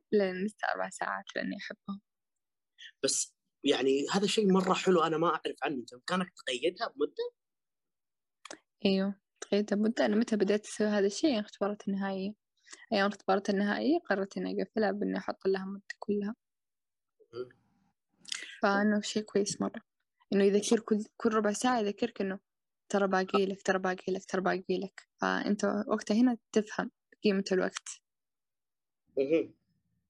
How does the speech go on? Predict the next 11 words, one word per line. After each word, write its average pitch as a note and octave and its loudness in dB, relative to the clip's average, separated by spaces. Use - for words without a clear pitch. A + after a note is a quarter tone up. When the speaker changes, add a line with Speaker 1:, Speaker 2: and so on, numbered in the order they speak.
Speaker 2:
آه، C3+ 0
وصراحة، D#3 0
آه، G#2+ -10
يعني A#2 -4
من B2 -2
النقطة C3+ 2
اللي A#2 2
أنت A#2 -8
ذكرتيها A#2 0
إنه A2 -2
مسألة A2+ 0